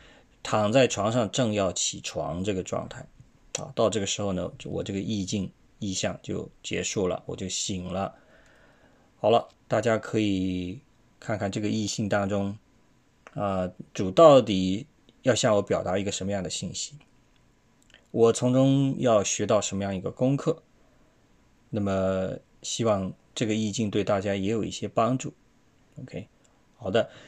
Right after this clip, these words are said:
那么我自己当然对这个意境有一些了解，对这个意象啊，有一些自己的反思啊，我也有一些心得。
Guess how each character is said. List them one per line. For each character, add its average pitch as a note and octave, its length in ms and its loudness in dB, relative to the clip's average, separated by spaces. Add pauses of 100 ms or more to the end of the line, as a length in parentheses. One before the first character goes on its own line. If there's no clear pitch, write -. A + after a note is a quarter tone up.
(100)
那 D3 100 6
么 C#3+ 220 12
我 B2 180 8
自 G3+ 180 0
己 B2+ 120 2
当 C#3 180 8
然 C#3 100 6
对 D3+ 120 4
这 B2+ 80 0
个 B2+ 80 2
意 B2+ 140 4
境 A#2 180 2
有 F2 160 2
一 F2+ 40 -2
些 A2 180 0
了 G2 280 4
解， F#2+ 200 -4
对 A#2+ 120 0
这 G#2+ 80 -2
个 A2 80 -2
意 A2+ 160 0
象 G#2+ 220 2
啊， F#2+ 240 0
有 F#2+ 120 -4
一 F#2+ 80 -2
些 G2 520 -2 (180)
自 C#3 160 0
己 F#2 100 -4
的 F#2+ 140 -2
反 D#2+ 320 -2
思 C3 380 -2
啊， F#2 160 -2
我 G#2 160 2
也 G2+ 140 2
有 F2+ 140 -4
一 F#2 60 -8
些 G2+ 240 -4
心 C3 320 2
得。 G#2 400 4